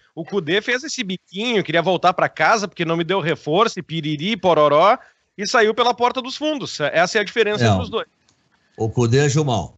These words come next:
Speaker 2: o Cudê agiu mal. Ele sai pela porta dos fundos realmente com a diretoria, mas, é, pelo, pelo que acontece depois, Ramiro,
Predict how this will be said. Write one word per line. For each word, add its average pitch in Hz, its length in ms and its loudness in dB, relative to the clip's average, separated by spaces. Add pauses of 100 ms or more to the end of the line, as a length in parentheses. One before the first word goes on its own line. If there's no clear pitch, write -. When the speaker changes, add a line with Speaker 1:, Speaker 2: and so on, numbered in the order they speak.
Speaker 2:
o - 40 -20
Cudê 101 220 0
agiu 123 180 -2
mal. 92 240 -4 (260)
Ele 202 220 2
sai 196 240 0
pela 175 220 0
porta 156 340 0
dos 117 160 -6
fundos 147 240 -2
realmente 127 420 -2
com - 80 -4
a 123 60 2
diretoria, 117 680 0 (320)
mas, 127 560 -2
é, 123 200 0
pelo, 160 600 4
pelo 185 280 0
que 185 60 -2
acontece 143 520 -2
depois, 131 440 0
Ramiro, 90 320 -6